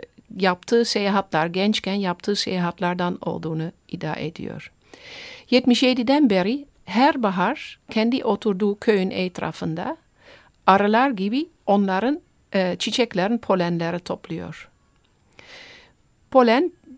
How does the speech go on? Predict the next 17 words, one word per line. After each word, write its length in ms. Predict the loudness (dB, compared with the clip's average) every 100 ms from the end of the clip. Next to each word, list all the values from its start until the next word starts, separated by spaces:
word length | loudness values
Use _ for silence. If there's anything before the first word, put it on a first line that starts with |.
| -8
çiçeğin 520 | -4 0 2 2 -2
esasıdır 1080 | -4 -2 0 0 0 -2 -2 -4 -4 -12 -16 _ -6
ve 80 | -2
hayatın 520 | 0 2 0 -2 -2
başlangıcı 640 | -2 -2 -2 -2 -2 -4
olarak 400 | -4 -4 -6 -10
görüyor. 640 | -8 -8 -6 -6 -8 -10 -20 _ _ _ _ -20 -20 -20 -14 -6
Düşünün, 460 | -2 0 0 -2 -6 _ _ -20 _ _
bir 120 | -4 -2
kavanoz 500 | 0 -2 -2 -4 -6 -4
eline 300 | -2 0 -2
alıyor 680 | -2 0 0 0 -4 -10 -18 _ _ -6
ve 120 | 0 2
hindiba 580 | 4 4 2 0 -2 -2
olan 420 | -2 -2 -2 -4 -8 -6
bir 320 | -4 -2 0
arazide 640 | 0 -2 -4 -4 -4 -6